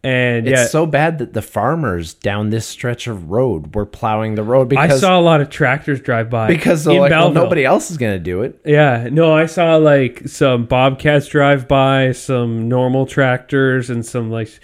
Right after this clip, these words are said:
Speaker 1: yeah, the, 'cause no snowplow, no normal plows went by.
Speaker 2: I mean, I don't really blame them. It was a nonstop snow, so they might as well,
Speaker 1: It was
Speaker 2: like,
Speaker 1: pointless.
Speaker 2: Yeah.
Speaker 1: It was futile.
Speaker 2: They would spend twice the money in, like, wages and gas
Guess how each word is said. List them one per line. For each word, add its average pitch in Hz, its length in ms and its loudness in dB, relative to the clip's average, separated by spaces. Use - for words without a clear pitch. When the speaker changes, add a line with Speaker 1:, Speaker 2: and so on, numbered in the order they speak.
Speaker 1:
yeah, 151 360 0
the, 127 160 0
'cause 123 220 -8
no 147 220 2
snowplow, 135 560 -2
no 135 220 -2
normal 135 500 -2
plows 110 420 -8
went 107 200 -8
by. 107 380 -8
Speaker 2:
I 135 80 -2
mean, 143 160 2
I 143 80 4
don't 147 160 0
really 131 200 2
blame 104 340 -4
them. 98 140 -4
It 95 120 -6
was 98 100 -6
a 104 60 -6
nonstop 101 640 -8
snow, 98 260 -8
so 92 160 -12
they 98 140 -6
might 104 160 -4
as 107 180 -8
well, 98 180 -4
Speaker 1:
It 90 60 -2
was 123 80 -2
Speaker 2:
like, 87 80 -10
Speaker 1:
pointless. 117 600 -8
Speaker 2:
Yeah. - 100 -4
Speaker 1:
It 160 60 4
was 170 140 2
futile. 113 640 -6
Speaker 2:
They 113 100 0
would 120 140 -2
spend 131 300 -2
twice 127 380 -4
the 110 200 -8
money 107 400 -4
in, 104 320 -8
like, 90 240 -8
wages 98 760 -6
and 95 300 -10
gas 95 500 -8